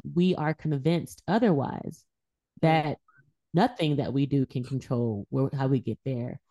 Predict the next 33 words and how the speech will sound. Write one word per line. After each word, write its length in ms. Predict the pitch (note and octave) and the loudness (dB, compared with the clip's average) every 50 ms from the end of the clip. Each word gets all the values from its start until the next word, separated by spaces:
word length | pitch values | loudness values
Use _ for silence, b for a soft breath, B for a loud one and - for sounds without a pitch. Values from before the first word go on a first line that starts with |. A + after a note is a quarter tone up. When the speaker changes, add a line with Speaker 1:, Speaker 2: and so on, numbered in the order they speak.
| - | -10
Speaker 1:
or 60 | D#3 D#3+ E3 D#3 | -4 0 4 6
Speaker 2:
Mm-hmm. 60 | E3 | 6
Speaker 1:
we 100 | E3+ F#3 | 6 6
have 180 | F#3+ F#3+ G3 - | 6 4 2 0
to 80 | F#3+ F#3 | -2 -4
compromise, 920 | - - G#3 G3+ G#3+ - D3+ D3+ C#3+ A#2+ E2+ D#2 C#2+ C2 B1+ - - - - | -2 -2 -4 -2 -2 -2 -2 -2 -2 -2 -4 -6 -6 -6 -6 -8 -6 -4 0
or 120 | D#3+ E3+ | 2 4
we 100 | F3 G3 | 4 4
have 140 | G3 F#3 - | 2 2 0
to 60 | D3+ | -2
beat 240 | C3+ - F3 G3 - | 0 0 0 0 0
somebody 520 | - - F3+ E3+ F3 E3+ F3 E3+ E3 F3+ F#3+ | 0 0 0 2 2 2 4 4 4 4 2
up, 140 | F3+ E3+ - | 2 0 -2
or 80 | D3 D#3 | 0 0
we 60 | E3+ | 0
have 100 | E3 - | 0 -2
to 80 | - C3 | -6 -8
tear 280 | - - - F#3+ F#3+ | -6 -2 0 0 0
somebody 540 | F#3+ - F#3 F3 E3 D3 E3+ D#3 D#3+ E3 D#3 | 0 0 -2 -2 -2 -4 -4 -2 0 0 2
else 240 | D#3 D#3 D3+ D3+ C#3+ | 0 0 -2 -2 -2
down 400 | C#3 D#3+ F#3 D#3 C3+ C3+ C#3+ C#3+ b b b b b b | -2 0 0 0 0 -2 -2 -4 b b b b b b
to 100 | - F#3 | -2 -2
get 300 | E3+ - A#3 C4 B3+ - | 0 2 0 0 0 -2
something. 480 | - D3+ C#3 C#3 - - C3 C#3+ C#3+ - _ _ _ _ - | -6 -4 -4 -4 -4 -6 -6 -6 -8 -10 _ _ _ _ -2
And 180 | F3+ F3+ E3+ - | -2 -2 0 0
that's 400 | - E3+ E3+ E3+ F3 - - - | 0 2 2 0 -2 -4 -10 -12
just 240 | - E3 D#3+ - - | -8 -8 -8 -4 -2
not 260 | C#3 C#3+ C#3 C3+ - - _ _ - | -2 0 0 0 -2 -6 _ _ -10
the 60 | D3+ | -10
truth. 380 | - - - C3 B2+ A2+ - - _ _ _ _ _ _ _ _ _ - | -8 -8 -8 -6 -6 -6 -8 -12 _ _ _ _ _ _ _ _ _ -14
Speaker 2:
Yeah. 300 | D3 C#3 B2+ B2 C3 C#3+ - _ _ _ _ _ _ _ _ _ _ _ _ _ _ _ _ _ - | -12 -12 -12 -12 -14 -18 -20 _ _ _ _ _ _ _ _ _ _ _ _ _ _ _ _ _ -4
Facts. 600 | - F3 D#3 C3 A2+ - - - - - - - _ _ _ _ _ _ b b b b b b b _ - | -2 0 0 0 -2 -6 -12 -16 -16 -16 -16 -18 _ _ _ _ _ _ b b b b b b b _ 2
Um, 580 | F3 F3 E3 D#3 D3+ C#3+ C#3+ C#3+ C#3 C#3+ C#3 | 6 6 8 8 8 6 4 2 0 -2 -4